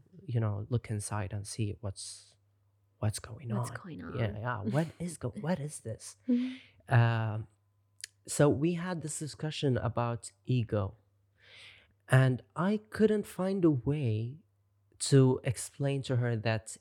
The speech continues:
Speaker 1: ego, your ego, is not that you're arrogant. <laughs>
Speaker 2: Mm-hmm.
Speaker 1: It's not that you are, you feel superior o-, um,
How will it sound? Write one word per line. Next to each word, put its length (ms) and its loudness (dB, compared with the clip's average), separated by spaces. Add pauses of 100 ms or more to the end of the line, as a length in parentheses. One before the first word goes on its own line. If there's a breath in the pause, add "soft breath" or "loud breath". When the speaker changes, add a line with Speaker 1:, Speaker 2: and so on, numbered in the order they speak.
Speaker 1:
ego, 720 4
your 360 8
ego, 520 2
is 160 2
not 400 -4
that 300 0
you're 220 2 (200)
arrogant. 540 0 (100)
<laughs> 120 2
Speaker 2:
Mm-hmm. 320 10 (100)
Speaker 1:
It's 160 6
not 220 8
that 320 2
you 220 6
are, 340 2 (800 soft breath)
you 160 10
feel 240 2
superior 840 0
o-, 220 -4
um, 320 -2